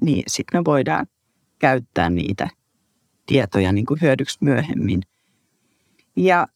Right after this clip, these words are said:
ihan semmosia simppeleitä asioita, jonka kanssa voi käydä vähän tämmöistä itsereflektioaiheeseen liittyen, on, on se, että pohtii vähän sitä, että, et, et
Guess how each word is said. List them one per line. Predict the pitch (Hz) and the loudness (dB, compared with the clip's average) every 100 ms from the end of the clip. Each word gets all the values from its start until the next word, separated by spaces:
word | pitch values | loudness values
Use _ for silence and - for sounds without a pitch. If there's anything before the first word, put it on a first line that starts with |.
| _ _ 175 | _ _ 0
ihan | 190 240 | 0 2
semmosia | 226 202 185 185 | 0 0 2 0
simppeleitä | 175 208 214 - 180 156 151 147 | 0 -2 -2 0 0 0 0 -2
asioita, | 156 175 160 151 135 131 139 _ _ _ _ _ - - - 185 | -2 -2 -2 -2 -2 -2 -4 _ _ _ _ _ -20 -8 -4 -2
jonka | 160 185 - | -2 -2 0
kanssa | 190 - 160 | -2 -2 -4
voi | 160 175 | 0 0
käydä | 170 165 147 151 | 2 0 0 -2
vähän | 160 165 | -2 -2
tämmöistä | 156 151 147 - | -2 -2 -4 -4
itsereflektioaiheeseen | 180 - 165 151 151 156 - - 156 160 160 151 - 160 | -4 0 0 0 -2 -4 -4 -4 0 0 0 -2 -2 0
liittyen, | 170 175 - - 156 156 | 0 -2 -4 -2 -2 -2
on, | 151 - | -4 -4
on | 170 165 | -2 -4
se, | - 190 165 | 0 0 0
että | 165 170 | -2 -4
pohtii | - 214 214 175 165 | -2 -4 -2 -2 0
vähän | 180 175 | 0 -2
sitä, | 180 190 - 175 | -2 -4 0 -2
että, | 139 - - 170 _ _ _ _ _ _ - | -2 -4 -6 -6 _ _ _ _ _ _ -4
et, | 185 _ _ - | -4 _ _ -4
et | 175 | -4